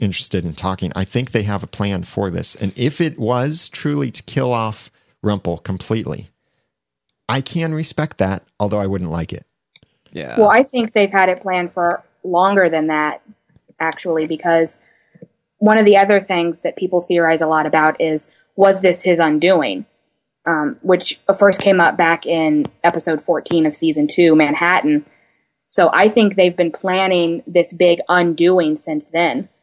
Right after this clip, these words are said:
Speaker 1: Hmm. Yeah.
Speaker 3: So either he really did die and he was right about what the prophecy meant, or the undoing is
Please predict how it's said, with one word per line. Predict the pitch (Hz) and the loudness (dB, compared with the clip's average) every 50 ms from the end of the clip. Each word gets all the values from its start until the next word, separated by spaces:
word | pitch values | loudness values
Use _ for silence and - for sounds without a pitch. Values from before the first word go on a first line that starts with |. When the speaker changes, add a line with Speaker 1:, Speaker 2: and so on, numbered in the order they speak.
| _ _ | _ _
Speaker 1:
Hmm. | - 95 87 82 76 - _ _ _ | -10 -8 -8 -10 -12 -16 _ _ _
Yeah. | 104 104 90 82 - _ _ _ _ _ _ _ _ _ _ _ _ _ _ _ _ _ _ _ _ _ _ _ _ _ | -4 -4 -4 -6 -12 _ _ _ _ _ _ _ _ _ _ _ _ _ _ _ _ _ _ _ _ _ _ _ _ _
Speaker 3:
So | - 180 175 | 0 2 2
either | - 180 196 196 214 202 | 4 4 4 4 4 2
he | 196 214 208 190 | 2 2 0 2
really | 196 208 214 226 220 214 | 2 4 4 4 2 2
did | 202 202 208 208 196 | 2 2 2 2 2
die | 175 185 185 180 160 147 151 | 2 0 2 2 0 -2 -4
and | 147 160 165 165 | -4 -6 -6 -4
he | 175 175 | -4 -2
was | 165 170 156 160 | -2 -4 -6 -2
right | 160 170 170 160 151 156 - - _ _ _ _ _ _ | 0 2 2 2 0 -2 -6 -8 _ _ _ _ _ _
about | 180 170 175 165 - 175 | 0 2 2 2 4 4
what | 170 170 - - | 2 2 2 -2
the | 160 | -8
prophecy | - - - 180 156 156 - 151 - - 156 | -10 -4 -2 -2 -2 -2 -8 -10 -6 -2 -2
meant, | 151 160 156 131 147 - - - _ _ _ _ _ _ _ _ | 0 0 -2 -4 -6 -8 -10 -16 _ _ _ _ _ _ _ _
or | - 196 202 208 208 | 2 4 6 6 6
the | 196 185 | 4 4
undoing | 170 175 175 175 165 175 175 170 165 165 160 160 160 160 160 - _ _ _ _ _ _ _ _ _ _ _ | 4 2 2 2 2 2 2 2 2 0 0 0 -2 -4 -6 -8 _ _ _ _ _ _ _ _ _ _ _
is | 180 180 175 170 170 156 - - - - | 4 6 6 6 4 2 -2 -10 -16 -20